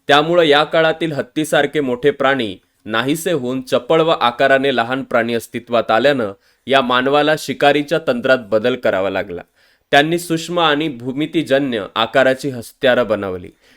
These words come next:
याला सूक्ष्मास्त्र म्हणतात. सूक्ष्मास्त्र ही मा-, मध्याश्म युगाची प्रमुख वैशिष्ट्य आहेत. या काळातील हत्यारांमध्ये हातकुऱ्हाडी, वेदन्या, तासन्या, तिगिराग्रे,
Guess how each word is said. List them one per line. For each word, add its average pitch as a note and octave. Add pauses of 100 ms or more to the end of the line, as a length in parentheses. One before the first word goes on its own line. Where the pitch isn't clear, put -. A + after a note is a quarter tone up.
(120)
याला C#3
सूक्ष्मास्त्र D3
म्हणतात. F#2+ (360)
सूक्ष्मास्त्र E3
ही E3
मा-, B2
मध्याश्म B2+
युगाची C3+
प्रमुख C3
वैशिष्ट्य A2
आहेत. F#2 (440)
या D3
काळातील D#3+
हत्यारांमध्ये D3+ (100)
हातकुऱ्हाडी, C#3+
वेदन्या, B2 (120)
तासन्या, C3
तिगिराग्रे, C3